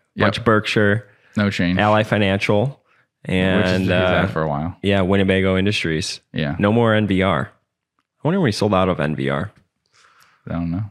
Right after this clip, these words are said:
Speaker 1: Three stocks, yeah.
Speaker 2: Uh-huh.
Speaker 1: But again,
Speaker 2: Monish.
Speaker 1: we don't know if he's in other stuff.
Speaker 2: Yeah, uh-huh. And that's
Speaker 1: Monish.
Speaker 2: why this is, like, everyone always uses Monish actually as, like, an example of
Speaker 1: Yeah,
Speaker 2: his,
Speaker 1: he's
Speaker 2: his
Speaker 1: not
Speaker 2: thirteen F, and
Speaker 1: in
Speaker 2: it's
Speaker 1: this.
Speaker 2: actually, I mean, how much of it's in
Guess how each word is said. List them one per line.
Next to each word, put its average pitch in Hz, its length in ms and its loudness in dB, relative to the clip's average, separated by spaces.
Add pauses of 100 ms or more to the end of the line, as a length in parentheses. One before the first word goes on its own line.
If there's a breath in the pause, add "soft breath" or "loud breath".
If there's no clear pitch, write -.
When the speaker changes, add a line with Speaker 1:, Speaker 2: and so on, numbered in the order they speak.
(640)
Speaker 1:
Three 92 180 -8
stocks, 98 520 -12
yeah. 92 120 -8 (120)
Speaker 2:
Uh-huh. 101 440 0 (1120 loud breath)
Speaker 1:
But 120 220 2
again, 120 160 6
Speaker 2:
Monish. 107 200 2
Speaker 1:
we 110 80 2
don't 98 280 -2
know 80 200 -4
if 73 140 -8
he's 82 180 -10
in 69 100 -8
other - 180 -10
stuff. - 320 -10
Speaker 2:
Yeah, 107 360 0
uh-huh. 101 320 -2
And - 100 -2
that's 180 160 4
Speaker 1:
Monish. - 20 6
Speaker 2:
why 135 180 6
this 113 160 2
is, 104 120 0
like, 104 180 0
everyone 113 280 4
always 104 240 2
uses 101 240 -2
Monish 95 380 -2
actually 90 360 -2
as, 92 80 -4
like, 90 200 -2
an 85 80 -4
example 85 600 -2 (400 loud breath)
of 87 520 -2 (180)
Speaker 1:
Yeah, 104 200 2
Speaker 2:
his, 98 140 -2
Speaker 1:
he's 98 80 -2
Speaker 2:
his 110 140 2
Speaker 1:
not 90 60 0
Speaker 2:
thirteen 110 260 2
F, 101 200 0
and 98 200 -2
Speaker 1:
in - 60 -2
Speaker 2:
it's 85 120 -2
Speaker 1:
this. 80 60 0
Speaker 2:
actually, 87 480 -2
I 90 140 0
mean, 92 120 -2
how 98 120 0
much 90 200 -2
of 85 80 -4
it's 85 180 -4
in 82 200 -6